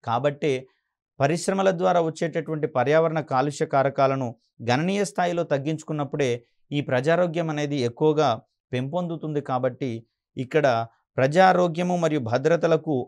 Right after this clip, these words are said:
అవసరమైనటువంటి పరిస్థితులలో స్వదేశీ పరిజ్ఞానంతో అభివృద్ధి దిశగా సత్వర చర్యలు చేపట్టడం అనేది మనకి ఇక్కడ కీలకంగా కనిపిస్తూ ఉంటుంది. For example చూసినట్లయితే మనకిక్కడ శాటిలైట్ టెక్నాలజీ సహాయంతో కూడా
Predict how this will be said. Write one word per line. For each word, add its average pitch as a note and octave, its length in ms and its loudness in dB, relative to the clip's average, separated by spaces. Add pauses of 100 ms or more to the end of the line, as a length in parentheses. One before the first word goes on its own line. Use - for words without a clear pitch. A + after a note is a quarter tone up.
అవసరమైనటువంటి F3 840 0
పరిస్థితులలో C#3+ 640 2 (380)
స్వదేశీ G3+ 480 4
పరిజ్ఞానంతో E3+ 720 0
అభివృద్ధి E3 480 2
దిశగా D3+ 440 0 (420)
సత్వర D#3+ 380 0
చర్యలు D#3+ 360 0
చేపట్టడం C3+ 560 0
అనేది C3 320 -2
మనకి A#2+ 260 -4
ఇక్కడ A#2+ 180 -4
కీలకంగా B2+ 520 -2
కనిపిస్తూ A2+ 500 -8
ఉంటుంది. A2+ 340 -6 (420)
For A#2+ 80 2
example E3+ 440 2
చూసినట్లయితే D#3 720 -2 (1000)
మనకిక్కడ D3 540 0 (500)
శాటిలైట్ G3+ 720 4
టెక్నాలజీ F3+ 520 0
సహాయంతో D#3 720 0
కూడా G2+ 360 -2